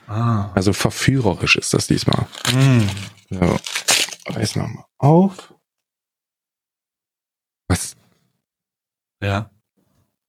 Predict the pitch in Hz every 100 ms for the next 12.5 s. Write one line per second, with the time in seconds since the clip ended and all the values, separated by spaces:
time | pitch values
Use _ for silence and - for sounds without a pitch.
0 | _ _ _ _ _ _ _ - 98 -
1 | 98 92 80 143 _ _ _ _ _ -
2 | 92 - 87 _ - - 90 117 123 -
3 | - _ _ _ _ 101 95 95 90 98
4 | - 98 92 90 87 _ - 180 - -
5 | - - - - 698 605 - - - _
6 | _ - 131 117 131 95 - - - -
7 | _ - - - 202 185 - - - -
8 | - 269 - 254 - 262 220 220 - 196
9 | 185 - - 180 175 143 156 185 214 214
10 | 196 190 214 220 226 240 - - - -
11 | 110 104 92 113 175 117 - 147 151 -
12 | - 120 147 160 131